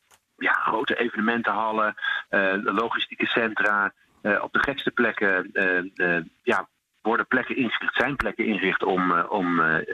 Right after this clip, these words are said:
te prikken, om, eh, in te enten. Dus alles lag klaar. Maar nu, eenmaal dat va-, vaccin beschikbaar is, eh, ja,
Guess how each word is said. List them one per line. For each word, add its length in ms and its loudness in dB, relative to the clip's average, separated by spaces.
te 120 0
prikken, 380 0
om, 200 0
eh, 180 2
in 160 0
te 100 0
enten. 420 0
Dus 180 0
alles 220 -2
lag 200 -2
klaar. 380 0
Maar 200 -2
nu, 340 2
eenmaal 320 2
dat 180 -2
va-, 260 0
vaccin 340 -2
beschikbaar 500 0
is, 320 -2
eh, 420 0
ja, 220 -2